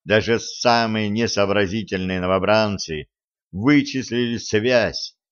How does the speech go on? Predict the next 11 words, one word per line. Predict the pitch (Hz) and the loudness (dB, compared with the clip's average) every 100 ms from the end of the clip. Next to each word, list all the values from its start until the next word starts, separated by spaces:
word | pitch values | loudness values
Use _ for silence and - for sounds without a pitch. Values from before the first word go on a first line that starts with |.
| _ - | _ -6
между | 98 113 92 113 | 0 2 4 4
внешним | 120 127 120 104 113 | 4 2 2 0 -4
видом | 101 117 107 104 87 | -2 -2 -2 -2 -4
генерала, | 73 82 85 113 107 69 - _ _ _ _ _ _ _ | -4 -4 2 2 2 -2 -8 _ _ _ _ _ _ _
цепочкой | - 117 127 139 - 117 110 | 4 4 6 6 4 0 0
следов | - 92 98 139 139 - - | 0 0 2 4 4 2 -2
и | 127 | -2
ведром | 104 90 82 87 87 123 143 123 90 _ _ _ | 0 0 0 0 0 0 0 0 -4 _ _ _
в | 80 | -6
руках | 92 - 101 104 - | -4 2 4 2 0
лжеца. | 92 82 90 - - 76 65 | -4 -4 -8 -8 -6 -6 -6